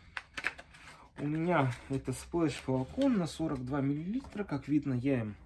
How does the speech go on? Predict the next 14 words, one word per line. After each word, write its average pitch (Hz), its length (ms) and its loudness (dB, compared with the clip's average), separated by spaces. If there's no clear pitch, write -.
пользуюсь. 220 500 -2
Пользуюсь 120 420 4
достаточно-таки 120 880 -4
часто 123 400 -2
при 95 200 -6
своей - 340 -2
большой 85 720 -6
коллекции, 139 400 -4
если 131 220 -2
ее 131 100 0
можно 127 300 -2
назвать, 123 340 -6
конечно, 120 380 -6
большой. 60 500 -8